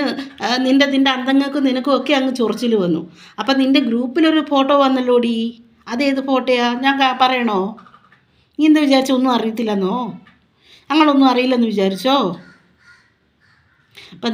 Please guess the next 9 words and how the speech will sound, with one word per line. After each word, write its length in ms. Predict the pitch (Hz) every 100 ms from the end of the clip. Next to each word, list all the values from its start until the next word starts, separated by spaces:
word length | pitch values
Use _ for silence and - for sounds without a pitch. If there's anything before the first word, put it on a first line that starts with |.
| 233
നിനക്ക് 280 | 262 285 302
ബോഡി 240 | 294 277 269
ഷേമിങ് 380 | 277 262 247 220
ആവാം, 280 | 196 185 208 214 - -
നിനക്ക് 240 | 240 269 285
ആരുടെയും 260 | 277 277 254 247
ഫോട്ടോ 260 | 240 254 226
ഇടാം. 260 | 175 180 247 269 - - _ _ _ _ - 220
ഞങ്ങളൊക്കെ 440 | 214 240 294 285